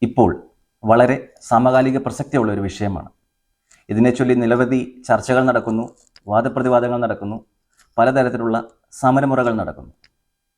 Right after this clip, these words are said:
ശരിക്കും എന്താണ് ഈ വിധിയിൽ സംഭവിച്ചിട്ടുള്ളത്? ശ്രീ എം എൻ ജയചന്ദ്രൻ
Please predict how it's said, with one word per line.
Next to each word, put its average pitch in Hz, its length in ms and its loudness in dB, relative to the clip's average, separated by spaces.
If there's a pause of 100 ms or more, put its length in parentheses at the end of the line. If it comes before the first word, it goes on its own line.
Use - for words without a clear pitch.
ശരിക്കും 143 500 0
എന്താണ് 127 500 2 (520)
ഈ 127 40 -2
വിധിയിൽ 120 340 0
സംഭവിച്ചിട്ടുള്ളത്? 104 800 -4 (1300)
ശ്രീ 147 340 4
എം 151 220 6
എൻ 185 120 4
ജയചന്ദ്രൻ 139 540 4